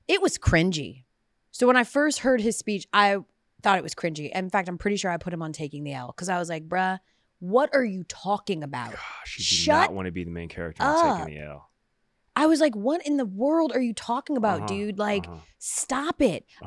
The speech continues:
Speaker 1: I think that these guys just get so juiced up at the press conference. They don't know what to say. They just, it's a words. I just remember at the time being so annoyed by what he had to say. This is two years ago.
Speaker 2: Okay.
Speaker 1: Now, this is America's team. Now, he is a leader of men. Now,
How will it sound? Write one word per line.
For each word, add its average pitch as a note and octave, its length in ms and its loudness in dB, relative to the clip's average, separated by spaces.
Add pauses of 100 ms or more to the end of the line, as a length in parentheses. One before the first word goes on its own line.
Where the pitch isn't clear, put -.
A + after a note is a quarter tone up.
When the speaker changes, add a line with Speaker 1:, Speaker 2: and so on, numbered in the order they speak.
Speaker 1:
I C#4+ 40 8
think F#4+ 260 2
that D#4+ 80 -10
these A#3 180 0
guys B3+ 340 4
just A#3+ 140 -6
get B3 100 -6
so A3+ 160 2
juiced B3 460 0
up C4 180 4
at A#3+ 80 0
the F#3 80 -4
press B3 300 0
conference. C4 440 -2
They A3 60 4
don't B3 160 2
know C4+ 60 2
what A#3+ 140 2
to F#3 80 -8
say. C4+ 340 2
They A#3+ 80 2
just, B3 240 -2 (240)
it's A3+ 100 -4
a A#3+ 80 4
words. C4+ 340 0 (220)
I D4+ 140 8
just F#4+ 200 0
remember B3+ 480 0
at A#3 180 0
the A#3 60 0
time G3+ 360 -8
being E3+ 180 -8
so B3+ 360 0
annoyed G3 500 0
by E3 160 -4
what D#3+ 160 -4
he D#3 80 -8
had D#3 240 -10
to D3 40 -14
say. G#3+ 320 -6 (160)
This B3 160 -2
is C#4+ 120 -4
two D4 140 0
years D4+ 280 -2
ago. - 340 -8
Speaker 2:
Okay. G#2 200 -8 (680)
Speaker 1:
Now, B3 460 4 (480)
this C#4+ 140 -4
is B3 100 -2
America's F#3 480 -2
team. D#3 300 -6
Now, D4+ 400 2 (160)
he E4+ 160 2
is C#4 100 0
a B3+ 60 4
leader A#3+ 340 0
of F3+ 140 -4
men. F#3 360 -4
Now, C4 720 6